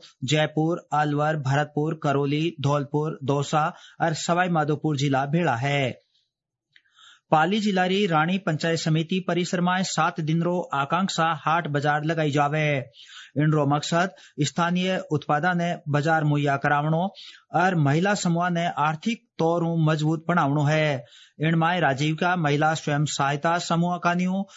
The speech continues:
तैयार करी जी राखियां, सोजतरी मेहंदी, शहद, मसाला और घरू चीजा भेड़ी है। प्रदेश में आज न्यारा न्यारा हादसा में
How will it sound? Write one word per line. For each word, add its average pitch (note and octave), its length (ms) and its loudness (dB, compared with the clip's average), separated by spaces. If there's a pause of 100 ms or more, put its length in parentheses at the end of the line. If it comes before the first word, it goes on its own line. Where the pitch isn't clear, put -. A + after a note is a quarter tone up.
(220)
तैयार F3 260 2
करी E3+ 260 0
जी E3+ 200 0
राखियां, D#3 520 0 (300)
सोजतरी E3+ 540 0
मेहंदी, D3 440 0 (320)
शहद, D#3+ 500 0 (280)
मसाला D#3 500 2
और E3+ 320 -2
घरू E3+ 340 0
चीजा D3+ 360 0 (100)
भेड़ी D3 280 2
है। D3 440 0 (1800)
प्रदेश F3+ 400 0
में G#3+ 320 0 (120)
आज E3+ 340 0
न्यारा D#3+ 340 2
न्यारा G#3 300 0
हादसा D3 500 -2
में F3 360 -2